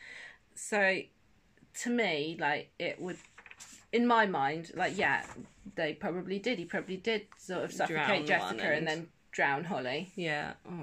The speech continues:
Speaker 1: Um,
Speaker 2: horrible.
Speaker 1: but, as I said, whatever the truth of that night, which
Speaker 2: Mm.
Speaker 1: sadly we can't know,
Speaker 2: No.
Speaker 1: like, no
Speaker 2: And how
Speaker 1: child should go through
Speaker 2: No,
Speaker 1: that.
Speaker 2: God, no. And, but how as well did he manage to do that to both of them? 'Cause they're,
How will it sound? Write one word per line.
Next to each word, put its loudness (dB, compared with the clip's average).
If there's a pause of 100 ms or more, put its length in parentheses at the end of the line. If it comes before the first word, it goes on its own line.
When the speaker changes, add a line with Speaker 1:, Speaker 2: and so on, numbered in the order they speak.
(1120)
Speaker 1:
Um, 2
Speaker 2:
horrible. -2
Speaker 1:
but, 4 (200)
as -4
I -14
said, -4
whatever 2 (600)
the -10
truth -4
of -2
that -4
night, 4
which 0
Speaker 2:
Mm. -2
Speaker 1:
sadly 0
we -6
can't -6
know, -2
Speaker 2:
No. 4
Speaker 1:
like, 2
no 4
Speaker 2:
And 8
how 4
Speaker 1:
child 0
should -8
go -2
through -4
Speaker 2:
No, 2
Speaker 1:
that. -4
Speaker 2:
God, 2
no. -2 (100)
And, -4
but 4
how 0
as -4
well 0
did -2
he -6 (320)
manage 0
to -6
do -4
that -6
to -12 (160)
both 0
of -10
them? -8
'Cause -10
they're, 0